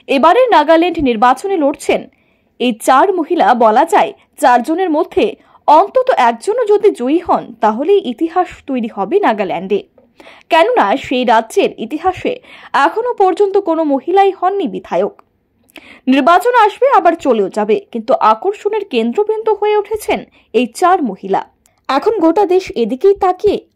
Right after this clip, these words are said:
অন্তত এবারের নির্বাচনে এই চার মহিলার কেউ একজন জয়ী হয়ে হবেন বিধায়ক। এই বিষয় নিয়ে রয়েছে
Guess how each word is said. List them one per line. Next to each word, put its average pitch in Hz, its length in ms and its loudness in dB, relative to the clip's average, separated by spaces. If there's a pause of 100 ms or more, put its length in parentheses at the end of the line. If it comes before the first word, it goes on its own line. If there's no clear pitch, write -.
(160)
অন্তত 370 280 -2 (340)
এবারের 330 400 0
নির্বাচনে 415 480 0 (120)
এই 262 80 -2 (100)
চার 254 160 2 (100)
মহিলার 262 300 -4 (120)
কেউ 262 140 -4 (200)
একজন 302 300 -2 (560)
জয়ী 269 300 4
হয়ে 415 260 4
হবেন 208 360 -4
বিধায়ক। 403 440 0 (1040)
এই 311 200 4
বিষয় 480 320 0
নিয়ে 269 260 0
রয়েছে 302 360 0